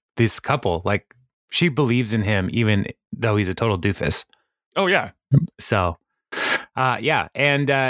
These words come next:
Speaker 1: and so Andy's instructions are, "You need to write a song five thousand times better than Candle in the Wind," which is, you know, the song that, uh, Elton John rewrote after Princess Di died.
Speaker 2: Mm-hmm.
Speaker 1: Uh, 'cause it was a different song, and then it got reappropriated to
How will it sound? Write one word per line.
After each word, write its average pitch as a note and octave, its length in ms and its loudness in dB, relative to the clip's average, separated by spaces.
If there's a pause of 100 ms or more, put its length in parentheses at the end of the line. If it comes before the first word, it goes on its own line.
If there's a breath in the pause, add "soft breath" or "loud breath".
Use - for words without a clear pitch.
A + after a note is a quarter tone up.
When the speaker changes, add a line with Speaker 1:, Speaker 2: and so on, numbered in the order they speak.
Speaker 1:
and C3+ 200 -2
so C#3+ 420 0 (460)
Andy's C3 460 0
instructions C3 640 0
are, A#2 140 0
"You A#2+ 160 0
need B2 120 2
to A#2 80 0
write A2 120 0
a G2+ 40 -6
song G#2+ 220 -2
five G#2+ 200 -2
thousand G2+ 280 0
times G#2 220 0
better G2 180 0
than F#2 120 -2
Candle G2+ 300 0
in F#2 60 0
the G2 80 0
Wind," G#2+ 240 2
which G#2+ 220 -2
is, A2+ 180 4
you B2+ 80 2
know, A2 100 2
the G2+ 100 -4
song A2+ 360 0
that, G#2 300 0 (480 loud breath)
uh, F#2+ 440 0 (380)
Elton A#2 280 0
John B2 340 2
rewrote G#2 560 2
after G#2+ 320 0
Princess G#2+ 420 -2
Di A2+ 380 0 (420)
died. D#2+ 320 0 (720)
Speaker 2:
Mm-hmm. A#2+ 280 4
Speaker 1:
Uh, F#2+ 200 0
'cause G#2 160 0
it A#2 40 4
was G#2+ 120 2
a G#2 60 0
different C#3 300 0
song, F2 360 0 (200)
and G2 120 0
then G2 100 4
it G2 100 2
got G2 220 -2
reappropriated G2 760 0
to F#2+ 480 2